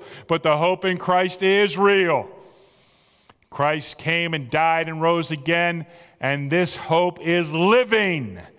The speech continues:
So we rejoiced in hope. And then last week we looked at love.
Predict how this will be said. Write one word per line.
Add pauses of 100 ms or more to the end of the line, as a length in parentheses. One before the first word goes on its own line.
(280)
So (240)
we
rejoiced
in
hope.
And
then (540)
last
week
we
looked
at
love.